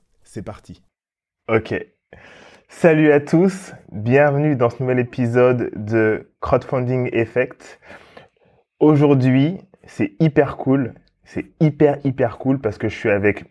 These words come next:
Lucie Le Borgne et c'est la fondatrice de Crowdfunding Factory. Donc, vous avez eu les autres épisodes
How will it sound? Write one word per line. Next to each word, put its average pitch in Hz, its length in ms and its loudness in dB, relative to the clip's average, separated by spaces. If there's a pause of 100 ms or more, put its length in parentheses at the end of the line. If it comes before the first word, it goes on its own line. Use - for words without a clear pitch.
(120)
Lucie 139 720 -2 (160)
Le 123 240 2
Borgne 120 520 2 (540)
et - 20 -8
c'est 107 140 -8
la 107 80 2
fondatrice 127 580 0
de 107 160 0
Crowdfunding 139 800 -2
Factory. 107 580 -2 (280)
Donc, 107 280 -2
vous 107 140 -2
avez 104 160 2
eu 120 60 2
les 107 120 0
autres 117 160 0
épisodes 117 600 0